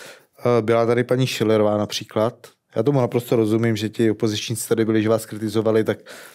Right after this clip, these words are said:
to vás jako naplňuje hrdostí, ale ta říkala, že by se třeba těch, ty miliardy na stíhačky hodily třeba právě na ty úpravy sociálního systému, to by byli voliči třeba šťastní, řeklo by se, až bude asi konjunktura,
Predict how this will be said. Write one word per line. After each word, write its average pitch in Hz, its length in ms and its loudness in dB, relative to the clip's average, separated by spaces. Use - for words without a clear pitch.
to 110 100 -2
vás 110 180 2
jako 113 180 -2
naplňuje 117 380 0
hrdostí, 113 560 -2
ale 117 140 4
ta 117 100 0
říkala, 117 320 0
že 117 120 0
by 113 100 -2
se 120 180 -4
třeba 120 260 0
těch, 117 300 -4
ty 110 100 -2
miliardy 113 520 2
na 110 80 0
stíhačky 110 960 -4
hodily 113 440 2
třeba 113 380 -4
právě 117 420 2
na 117 100 -2
ty 127 140 -6
úpravy 120 340 0
sociálního 120 520 0
systému, 117 360 -4
to - 80 -2
by 113 100 2
byli 110 240 2
voliči 107 340 0
třeba 113 240 0
šťastní, - 380 -4
řeklo 113 200 -2
by 110 80 -6
se, - 140 -2
až 123 100 2
bude 127 140 4
asi 117 160 -4
konjunktura, 110 760 0